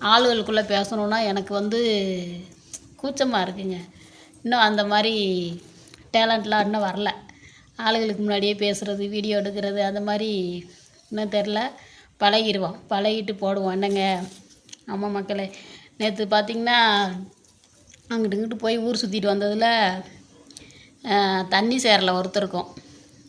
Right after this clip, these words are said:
ஆ, எங்கள் வீட்டுக்காருக்கு வந்து பார்த்திங்கன்னா இருமல், காய்ச்சல் வந்துருச்சு. நேற்று போய் ஆஸ்பத்திரியில் போய் ஒரு ஊசியை போட்டுட்டு அப்படியே ஆவி பிடிச்சிட்டு அப்படியே வந்தாங்க. சின்ன பெரியவன் பார்த்திங்கன்னா மூக்க மூக்க உறிஞ்சிட்டே கிடக்கான்.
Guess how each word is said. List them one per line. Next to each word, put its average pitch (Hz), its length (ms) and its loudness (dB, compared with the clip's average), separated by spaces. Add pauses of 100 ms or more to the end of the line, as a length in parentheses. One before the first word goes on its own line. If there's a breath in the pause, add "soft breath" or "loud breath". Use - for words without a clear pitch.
ஆ, 214 100 -2 (200)
எங்கள் 202 240 0
வீட்டுக்காருக்கு 208 460 0
வந்து 196 140 -4
பார்த்திங்கன்னா 202 420 -2 (320)
இருமல், 220 420 -2 (840 loud breath)
காய்ச்சல் 208 440 0
வந்துருச்சு. 196 360 0
நேற்று 196 160 0
போய் 196 200 4
ஆஸ்பத்திரியில் 190 440 -2
போய் 196 120 -2
ஒரு 190 180 -2
ஊசியை 196 360 -4
போட்டுட்டு 185 400 -4 (680 loud breath)
அப்படியே 190 280 -2
ஆவி 202 240 -2
பிடிச்சிட்டு 214 440 -8
அப்படியே 202 240 -2
வந்தாங்க. 196 380 -4 (800 loud breath)
சின்ன 220 240 0 (340)
பெரியவன் 226 460 2
பார்த்திங்கன்னா 202 400 0
மூக்க 208 240 0
மூக்க 202 300 -2
உறிஞ்சிட்டே 196 320 0
கிடக்கான். 185 420 -4